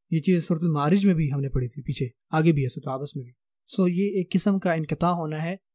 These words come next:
جو کہ مستقل ہوگا، جو کہ آگے انشاءاللہ ہم پڑھیں گے۔ اس انقطاع کا آپ کچھ حصہ روزانہ کے طور پہ ایکسپیرینس کرتے ہیں اپنی زندگی میں۔ آپ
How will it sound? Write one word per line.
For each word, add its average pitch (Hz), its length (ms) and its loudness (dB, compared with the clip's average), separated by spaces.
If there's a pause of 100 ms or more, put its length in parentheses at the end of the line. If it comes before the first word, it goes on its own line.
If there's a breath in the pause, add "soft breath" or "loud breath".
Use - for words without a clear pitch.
(360)
جو 151 180 -2
کہ 151 220 -4
مستقل 156 460 2
ہوگا، 247 240 2 (440)
جو 160 160 2
کہ 165 220 0
آگے 151 280 0
انشاءاللہ 139 380 0
ہم 143 80 2
پڑھیں 147 300 4
گے۔ 139 220 -10 (460)
اس 269 120 2 (380)
انقطاع 175 460 2
کا 196 200 0
آپ 175 220 -4
کچھ 240 260 0
حصہ - 180 2
روزانہ 160 440 2
کے 190 100 0
طور 165 180 0
پہ 156 80 -2
ایکسپیرینس 147 440 -4
کرتے 139 240 -2
ہیں 131 60 -2
اپنی 139 120 -2
زندگی 120 360 -6
میں۔ 135 80 -10 (640)
آپ 151 180 6